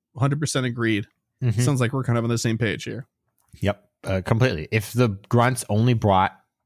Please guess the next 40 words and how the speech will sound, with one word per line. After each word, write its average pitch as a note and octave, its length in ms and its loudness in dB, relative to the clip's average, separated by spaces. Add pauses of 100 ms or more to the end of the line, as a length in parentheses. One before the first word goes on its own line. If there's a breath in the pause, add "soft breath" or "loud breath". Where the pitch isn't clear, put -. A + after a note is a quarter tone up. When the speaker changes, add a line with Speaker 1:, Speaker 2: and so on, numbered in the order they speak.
Speaker 2:
the G#2+ 140 0
featured G2 380 0
Pokemon G#2 600 0
for F#2 200 0
the E2 140 0
event, E2+ 360 0 (960)
it'd F2 120 -4
be F#2+ 60 0
fine. F#2 240 -2 (240)
Done. D2+ 300 -2 (1200)
Of B2 140 0
course, - 280 0
you're C#3 180 2
gonna E3 180 4
have C3+ 140 4
people B2 200 0
who A2+ 80 2
complain G2+ 460 0
and F2 100 -4
say, F#2 240 -4
"Oh, F#2+ 320 2
now G2 300 2
I G2 80 2
keep F#2 340 -6
getting G2 220 0
the F#2 80 0
same G2+ 280 0
grunt." F2+ 320 0 (120)
Too D#2+ 100 -6
bad. C2+ 240 -10 (800)
Speaker 1:
Yeah. A2 220 0 (220)
Speaker 2:
That, E2+ 280 0
that's E2+ 180 2
all D#2+ 80 4
I D2+ 60 2
have D2 100 -4
to C#2+ 60 -6
say - 160 -4
about C#2 260 -4
that. C#2 300 -4